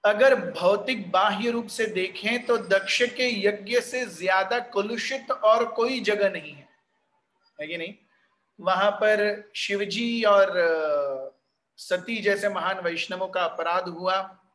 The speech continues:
सती ने वहां पर अपना शरीर त्याग किया, वहां पर वीरभद्र ने आके दक्ष का सर कलम कर दिया, उसके बाद में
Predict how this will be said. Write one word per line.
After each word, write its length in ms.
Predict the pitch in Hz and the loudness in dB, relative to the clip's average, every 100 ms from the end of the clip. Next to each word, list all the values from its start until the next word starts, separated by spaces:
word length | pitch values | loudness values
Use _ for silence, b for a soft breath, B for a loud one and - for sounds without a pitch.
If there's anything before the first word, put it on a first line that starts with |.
| _ _ _ _ _ | _ _ _ _ _
सती 380 | - 196 185 233 | -6 -4 -2 -2
ने 140 | 233 226 | -2 0
वहां 240 | 196 202 | 0 0
पर 160 | 214 202 | 2 0
अपना 300 | 202 208 196 | 0 -4 -2
शरीर 440 | - 165 214 254 | -2 -4 -4 -6
त्याग 480 | - 220 214 208 202 | -8 -2 0 0 -2
किया, 560 | 202 196 190 190 196 _ _ _ _ _ _ _ | -6 -2 0 -2 -6 _ _ _ _ _ _ _
वहां 420 | 175 190 190 226 | 0 0 2 0
पर 340 | 220 240 240 226 | -2 0 2 2
वीरभद्र 680 | 208 233 247 202 208 226 233 | -2 -4 -2 -2 -4 -4 -2
ने 140 | 233 | -2
आके 460 | 226 226 247 240 180 | -2 -2 -2 -2 -2
दक्ष 320 | 202 - 233 | -2 -2 -4
का 260 | 233 254 | -2 -2
सर 360 | 240 - 240 277 | -2 -2 -4 0
कलम 320 | 269 269 269 | 2 2 0
कर 160 | 247 233 | -2 -4
दिया, 340 | 240 233 220 | -2 0 2
उसके 380 | 190 190 - 214 | 0 -2 -6 -6
बाद 380 | 202 208 220 220 | 0 2 2 -2
में 280 | 233 233 | -6 -6